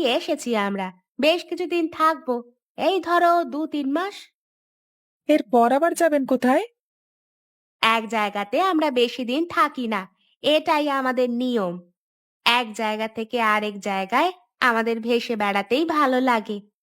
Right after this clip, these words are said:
Speaker 2: শীতকাল তো চলে এসেছে, সকালে ঠান্ডা বাতাস আর কুয়াশা পড়তেও শুরু করেছে,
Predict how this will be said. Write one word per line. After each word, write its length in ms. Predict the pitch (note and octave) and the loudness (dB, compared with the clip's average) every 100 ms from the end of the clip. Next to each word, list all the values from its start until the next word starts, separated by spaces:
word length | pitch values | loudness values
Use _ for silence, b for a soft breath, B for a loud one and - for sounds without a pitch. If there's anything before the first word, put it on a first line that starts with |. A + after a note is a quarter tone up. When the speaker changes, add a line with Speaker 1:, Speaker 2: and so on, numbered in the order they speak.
| _ _ _ _ _ _ _ _ _ - | _ _ _ _ _ _ _ _ _ -2
Speaker 2:
শীতকাল 440 | - B3+ - B3 | 2 2 2 0
তো 140 | D4+ | 2
চলে 280 | D4+ D4 C#4+ D4+ | 2 2 4 2
এসেছে, 460 | C4+ D4 - C4 B3 _ _ | 2 0 2 2 2 _ _
সকালে 420 | - - C4+ C4+ | -2 0 2 2
ঠান্ডা 400 | C#4+ B3+ B3+ C4 | 2 2 2 4
বাতাস 500 | C#4 C4 B3 C#4 D4 | 4 2 2 2 2
আর 140 | D4+ D4 | 2 0
কুয়াশা 420 | - C#4 C#4 D4 | 2 2 4 2
পড়তেও 360 | - C#4 E4 F4+ | 2 2 2 2
শুরু 240 | D4+ C#4+ | 2 2
করেছে, 480 | C4+ B3+ B3 - | 4 2 2 2